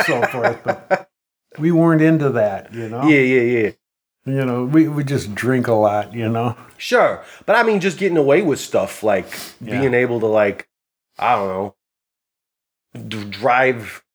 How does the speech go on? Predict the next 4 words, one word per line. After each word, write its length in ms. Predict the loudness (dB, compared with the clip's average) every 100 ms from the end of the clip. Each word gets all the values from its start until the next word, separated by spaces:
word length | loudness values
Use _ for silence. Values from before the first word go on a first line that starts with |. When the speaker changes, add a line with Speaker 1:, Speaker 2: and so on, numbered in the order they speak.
| _ _ _ _ _ _ _
Speaker 2:
too 160 | -4 -4
fast. 560 | 0 2 2 0 -6 _ _ _ _ _ _ -18 -18 _ _ _ _ -12 -10 -12 -14
Speaker 1:
Well, 340 | -6 0 4 2
Speaker 2:
And 260 | 0 -4